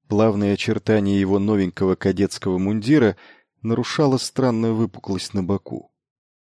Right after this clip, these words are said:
Майлз кивнул на это вздутие, изумлённо прошептав: «Вам что, уже разрешили носить оружие?» «Чёрт, да нет». Айвен заговорщически оглянулся вокруг, возможно, на предмет леди Форпатрил,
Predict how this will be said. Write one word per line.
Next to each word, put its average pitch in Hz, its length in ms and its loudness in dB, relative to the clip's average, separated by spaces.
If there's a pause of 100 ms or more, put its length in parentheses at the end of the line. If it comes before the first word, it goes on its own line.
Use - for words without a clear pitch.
(200)
Майлз 98 480 -2
кивнул 104 340 -2
на 101 80 -2
это 98 220 -4
вздутие, 113 580 0
изумлённо 117 500 0
прошептав: - 680 -2 (640)
«Вам 101 280 -2
что, 135 400 0
уже 120 460 2
разрешили 131 500 0
носить 147 340 -2
оружие?» 101 420 -4 (640)
«Чёрт, - 460 -6 (160)
да 147 200 0
нет». 135 520 -2 (500)
Айвен 90 340 0
заговорщически 95 960 -2
оглянулся 104 600 0
вокруг, 92 440 0 (400)
возможно, 98 540 0
на 87 100 -2
предмет 90 420 -2
леди 87 240 2
Форпатрил, 87 720 0